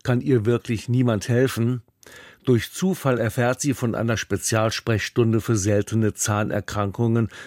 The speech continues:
am Universitätsklinikum Münster. Nach aufwendigen Untersuchungen bekommt sie hier endlich eine Diagnose. Sie leidet an Dentindysplasie,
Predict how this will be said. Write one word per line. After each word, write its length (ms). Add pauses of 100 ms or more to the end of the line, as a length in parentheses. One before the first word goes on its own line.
(120)
am 180
Universitätsklinikum 1300
Münster. 560 (760)
Nach 300
aufwendigen 680
Untersuchungen 880 (340)
bekommt 360
sie 120
hier 380
endlich 640
eine 240
Diagnose. 840 (560)
Sie 180
leidet 500
an 180
Dentindysplasie, 1300